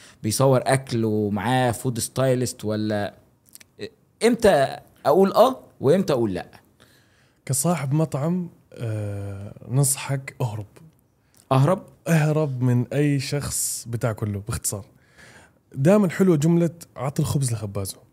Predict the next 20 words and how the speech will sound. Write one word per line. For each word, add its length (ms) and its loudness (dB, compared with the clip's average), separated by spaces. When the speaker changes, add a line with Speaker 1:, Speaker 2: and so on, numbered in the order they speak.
Speaker 1:
أوكي. 320 0
Speaker 2:
فعليًا، 600 -2
آه، 380 -2
الشخص 400 -4
المختص 500 -4
بالمجال 600 0
هيعطيك 400 -2
نتيجة 500 0
مثالية. 720 2
آه، 420 -2
صح 320 -2
إنه 160 2
قد 240 0
يكون 280 2
استثمار، 800 2
آه، 220 -2
مكلف، 580 -2
لأنه 140 -2
بشكل 280 -6
عام 200 0